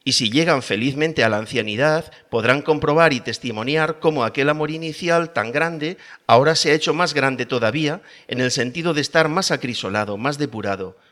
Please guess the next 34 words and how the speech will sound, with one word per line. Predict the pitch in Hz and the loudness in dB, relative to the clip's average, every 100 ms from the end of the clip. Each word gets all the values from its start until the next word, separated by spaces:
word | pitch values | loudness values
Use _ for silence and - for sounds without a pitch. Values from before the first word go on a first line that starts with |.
| _ | _
más | 107 123 131 | -6 -2 -2
solícito, | - 120 151 - 95 95 90 - - | -2 -2 -2 -4 -10 -12 -16 -20 -14
de | 123 | 0
haber | 123 180 180 | 2 2 2
madurado | 160 139 160 175 185 | 2 4 4 4 2
hasta | - 127 | 2 0
el | 165 | 0
punto | 175 165 | -4 -2
en | 131 | -2
que | - 113 | -4 -2
puede | 156 160 | 0 2
madurar | 147 135 131 127 | 0 0 2 2
el | 120 | 2
amor | 120 117 | 0 -2
humano, | 120 202 131 - _ _ - - _ | -6 -6 -8 -14 _ _ -20 -20 _
que | 123 | -2
consiste | 131 127 185 180 - 180 156 | 0 -2 -4 -6 0 2 2
en | 143 | 0
no | 160 | -2
saber | 175 170 160 | 0 -2 -2
distinguir | 156 - 147 156 156 | -6 -4 -4 -4 -2
bien | 156 160 156 | 0 0 0
dónde | 151 147 139 | -4 -4 -4
empieza | 131 143 139 | -4 -4 0
el | 131 | -2
esposo | 123 156 156 151 | -2 -2 -2 -2
y | 113 | -2
acaba | 117 113 104 | 0 0 0
la | 104 | -2
esposa | - 160 156 180 185 | -4 -4 -4 -6 -6
y, | 113 | -10
y | 60 85 | -12 -10
al | 95 | -10
revés. | - 90 80 - | -10 -12 -14 -14